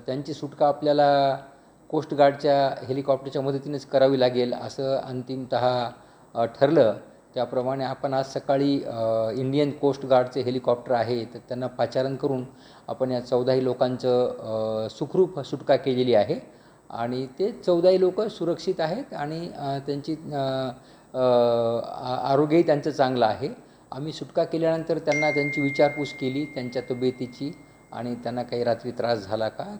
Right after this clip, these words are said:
तर त्यांनी सर्वांनी, अ, तसं काही कुठली अडचण त्यांना भासली नाही असं सांगितलं आणि मग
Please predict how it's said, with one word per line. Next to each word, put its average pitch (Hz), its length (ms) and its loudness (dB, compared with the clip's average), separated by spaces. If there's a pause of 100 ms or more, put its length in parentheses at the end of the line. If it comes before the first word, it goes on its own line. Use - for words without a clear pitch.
तर 196 60 -8
त्यांनी 180 400 -2 (400)
सर्वांनी, 156 480 2
अ, 135 220 -4 (120)
तसं 143 220 -4
काही 156 260 0
कुठली 156 380 -4
अडचण 139 360 -2
त्यांना 135 220 -2
भासली 113 360 -8
नाही 151 220 -4
असं 127 200 -6
सांगितलं 139 360 -6
आणि 143 120 -4
मग 147 160 -4